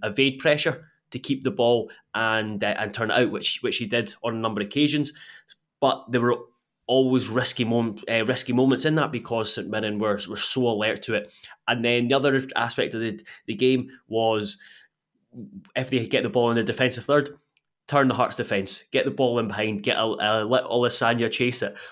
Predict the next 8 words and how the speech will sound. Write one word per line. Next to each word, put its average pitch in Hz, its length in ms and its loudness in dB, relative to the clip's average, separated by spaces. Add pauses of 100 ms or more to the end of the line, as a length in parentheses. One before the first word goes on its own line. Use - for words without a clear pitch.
My 196 220 6
God, 147 380 4 (520)
he 175 600 2 (280)
really, 170 360 6
really 156 220 6
unnerved 127 500 4
Kye 127 180 4
Rowles. 123 460 2